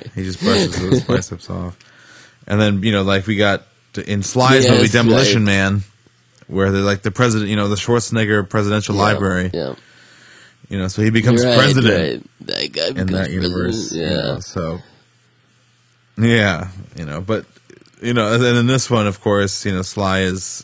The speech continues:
Speaker 1: <laughs> is the
Speaker 2: Yeah.
Speaker 1: Terminator.
Speaker 2: 'Cause
Speaker 1: So
Speaker 2: it's, it's
Speaker 1: they just kept
Speaker 2: great, you
Speaker 1: getting
Speaker 2: know, just how they
Speaker 1: pretty,
Speaker 2: worked that
Speaker 1: they're,
Speaker 2: in,
Speaker 1: they're fun.
Speaker 2: because, you know, he, when they were writing this, they gotta think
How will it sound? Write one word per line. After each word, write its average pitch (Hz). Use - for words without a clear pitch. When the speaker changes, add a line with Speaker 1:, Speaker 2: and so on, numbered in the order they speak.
Speaker 1:
<laughs> -
is 113
the 104
Speaker 2:
Yeah. -
Speaker 1:
Terminator. 95
Speaker 2:
'Cause -
Speaker 1:
So 139
Speaker 2:
it's, 120
it's 120
Speaker 1:
they 101
just 107
kept 139
Speaker 2:
great, 95
you 82
Speaker 1:
getting 98
Speaker 2:
know, 98
just 104
how 117
they 104
Speaker 1:
pretty, 104
Speaker 2:
worked 110
that 95
Speaker 1:
they're, 98
Speaker 2:
in, 87
Speaker 1:
they're 104
fun. -
Speaker 2:
because, 95
you 113
know, 71
he, 101
when 107
they 98
were 98
writing 117
this, 101
they 98
gotta 101
think 92